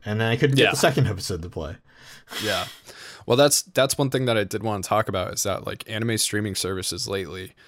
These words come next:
Speaker 2: uh, and I know that's not just me, have been fucked, dude. Like, Crunchyroll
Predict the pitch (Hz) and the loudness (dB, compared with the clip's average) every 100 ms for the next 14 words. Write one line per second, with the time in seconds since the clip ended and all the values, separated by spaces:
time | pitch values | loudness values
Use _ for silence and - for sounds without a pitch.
0 | - _ - 92 90 87 107 104 104 104 | -20 _ -2 2 2 0 -2 0 2 4
1 | 113 120 104 - 101 95 95 - 98 90 | 6 6 4 2 0 -2 -2 -4 -4 -2
2 | 95 92 92 - - - - 180 - - | -4 -4 -8 -10 -20 -4 4 4 2 -4
3 | - - _ _ _ - 101 95 117 _ | -8 -8 _ _ _ -4 -2 -4 -10 _
4 | _ - _ - 117 110 - _ - 156 | _ -20 _ 0 4 4 0 _ -2 0
5 | 170 226 202 185 170 160 156 | 2 0 4 8 8 10 6